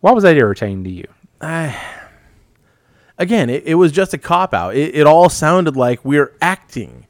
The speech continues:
Speaker 2: You know, it, it, it didn't flow with the story.
Speaker 1: Which
Speaker 2: My
Speaker 1: story?
Speaker 2: opinion. I'm entitled to my opinion.
Speaker 1: No, no, I understand that. I'm saying,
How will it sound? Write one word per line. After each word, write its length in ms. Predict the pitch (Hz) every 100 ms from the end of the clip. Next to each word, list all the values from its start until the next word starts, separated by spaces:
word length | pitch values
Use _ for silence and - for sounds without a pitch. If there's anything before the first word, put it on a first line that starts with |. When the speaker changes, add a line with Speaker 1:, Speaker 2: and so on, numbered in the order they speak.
| _ _ _ -
Speaker 2:
You 80 | 120
know, 240 | 147 165
it, 240 | 151 147
it, 260 | 143 160 - - - - - _ _ _ _
it 180 | 156 135
didn't 300 | 160 180 -
flow 300 | - 147 156
with 220 | 165 170
the 60 | 170
story. 540 | - 180 196 - 78 _ _ _ _ _ _
Speaker 1:
Which 160 | 165 110
Speaker 2:
My 120 | 135
Speaker 1:
story? 40 | 202
Speaker 2:
opinion. 440 | 160 131 98 101 _ _ -
I'm 160 | 127 156
entitled 320 | 160 151 143
to 40 |
my 160 | 131 127
opinion. 300 | 117 110 78 - _
Speaker 1:
No, 120 | 226 254
no, 80 |
I 440 | 190 165 151 175 196
understand 380 | 185 - 190 135
that. 80 | 117
I'm 80 |
saying, 440 | 123 147 120 107